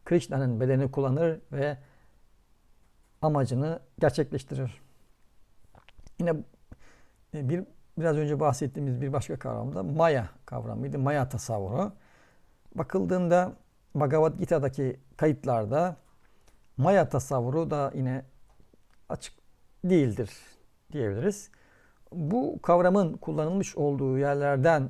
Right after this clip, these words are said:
anlaşıldığına göre bu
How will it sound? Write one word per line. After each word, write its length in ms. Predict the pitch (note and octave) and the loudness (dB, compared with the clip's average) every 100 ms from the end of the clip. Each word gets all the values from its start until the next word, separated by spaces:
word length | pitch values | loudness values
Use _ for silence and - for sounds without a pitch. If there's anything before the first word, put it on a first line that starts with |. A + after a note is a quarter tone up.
| - B2 | -6 -4
anlaşıldığına 640 | B2+ B2+ C#3 B2+ C3 G#2+ | -2 -4 -4 -4 -4 -4
göre 340 | G#2 C#3+ F#3+ - _ _ _ _ _ _ _ _ _ F3+ C#3 D3 C#4+ _ | -4 -2 -4 -6 _ _ _ _ _ _ _ _ _ -8 -8 -8 -16 _
bu 180 | - | -8